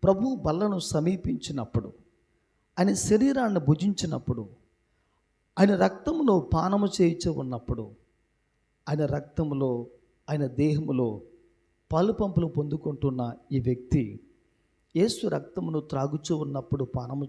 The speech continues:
చేయించు ఉన్నప్పుడు, ప్రభు శరీరాన్ని భుజిస్తూ ఉన్నప్పుడు, ఆయన శరీరం, ఆయన రక్తంలో మనము సహవాసము కలిగి ఉన్నప్పుడు,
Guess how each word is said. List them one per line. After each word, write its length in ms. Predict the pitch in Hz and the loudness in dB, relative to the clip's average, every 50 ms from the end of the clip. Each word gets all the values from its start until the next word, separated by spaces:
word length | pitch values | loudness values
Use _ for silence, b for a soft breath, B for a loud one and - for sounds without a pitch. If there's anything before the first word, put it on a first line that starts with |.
| - - | -6 -4
చేయించు 300 | 139 127 120 123 - 135 | -4 -4 -4 -6 -6 -6
ఉన్నప్పుడు, 540 | 127 123 117 113 110 104 - - - - - - _ _ _ _ _ _ _ _ _ _ _ _ _ _ _ _ _ _ _ _ _ - - - | -6 -6 -8 -10 -12 -10 -8 -10 -10 -10 -12 -20 _ _ _ _ _ _ _ _ _ _ _ _ _ _ _ _ _ _ _ _ _ 2 6 6
ప్రభు 260 | 202 208 208 269 285 | 6 8 6 4 2
శరీరాన్ని 520 | 214 - 202 190 220 233 233 220 208 180 | 2 2 2 2 2 0 0 0 0 2
భుజిస్తూ 540 | 156 139 - 143 151 202 196 - - - 208 | 4 4 4 4 2 -4 -6 -6 -4 -2 -2
ఉన్నప్పుడు, 600 | 180 151 139 127 123 113 - - 110 113 107 - - _ _ _ _ _ _ _ _ _ _ _ _ - | -2 -2 -4 -6 -6 -4 -4 -4 -4 -4 -8 -16 -20 _ _ _ _ _ _ _ _ _ _ _ _ -2
ఆయన 140 | 170 175 175 | 0 0 0
శరీరం, 800 | 160 - - - 202 196 247 262 254 208 156 135 113 104 - - - - _ _ _ _ _ - | -2 -2 -2 0 2 2 2 2 2 2 2 0 0 -4 -8 -16 -20 -20 _ _ _ _ _ -4
ఆయన 200 | 139 147 147 135 | -2 0 0 0
రక్తంలో 840 | 123 - 147 151 147 - - - 180 170 156 139 131 127 117 104 92 - - - _ _ _ _ _ _ _ _ _ _ - | 0 -2 -2 -2 -4 -8 -4 -2 0 0 0 2 0 0 0 -2 -6 -12 -20 -20 _ _ _ _ _ _ _ _ _ _ -4
మనము 220 | 143 147 151 143 | -2 -2 0 -2
సహవాసము 720 | 131 - - - 135 143 160 160 160 165 - - 165 151 | -2 -2 -4 -4 -4 -2 -2 0 -2 -2 -2 -4 -6 -6
కలిగి 320 | 131 - 139 131 135 131 139 | -4 -2 -2 -2 0 -2 -2
ఉన్నప్పుడు, 580 | 131 135 127 120 117 - - - 110 104 101 | -2 -2 -4 -6 -4 -4 -4 -4 -4 -8 -12